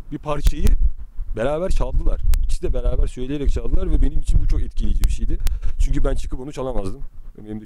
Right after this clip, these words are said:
oturup bayağı bir çalışmam gerekebilirdi yani. Ama onu izlemek benim için çok iyiydi ve hani ben,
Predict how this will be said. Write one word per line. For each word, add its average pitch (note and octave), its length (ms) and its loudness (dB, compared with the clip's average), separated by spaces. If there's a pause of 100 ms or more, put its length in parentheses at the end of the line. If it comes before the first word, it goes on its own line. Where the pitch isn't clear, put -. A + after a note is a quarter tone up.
oturup A2 260 -14
bayağı G#2+ 160 -6
bir - 40 0
çalışmam - 360 0
gerekebilirdi G#2+ 640 0
yani. - 220 -2
Ama A#2 80 -2
onu A#2+ 160 2
izlemek B2+ 440 0
benim C#3 120 2
için - 120 0
çok - 240 4
iyiydi C#3 160 2
ve C3 40 2
hani B2+ 160 0 (840)
ben, - 200 -2